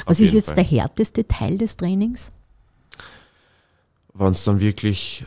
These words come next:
Speaker 2: sozusagen richtig fertig schon bist, eben diese, diese eben, eben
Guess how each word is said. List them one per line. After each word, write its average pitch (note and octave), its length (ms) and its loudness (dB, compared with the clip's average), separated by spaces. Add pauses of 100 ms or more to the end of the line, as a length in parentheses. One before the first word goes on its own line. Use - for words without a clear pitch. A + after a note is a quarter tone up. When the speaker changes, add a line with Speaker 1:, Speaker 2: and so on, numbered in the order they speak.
(100)
Speaker 2:
sozusagen G2 920 -4
richtig - 320 -6
fertig F#2+ 480 -4
schon G#2+ 160 -4
bist, G2 360 -6
eben F#2 240 -4
diese, F2+ 600 -2 (320)
diese F#2 240 -8
eben, E2 400 -6
eben F2 320 -4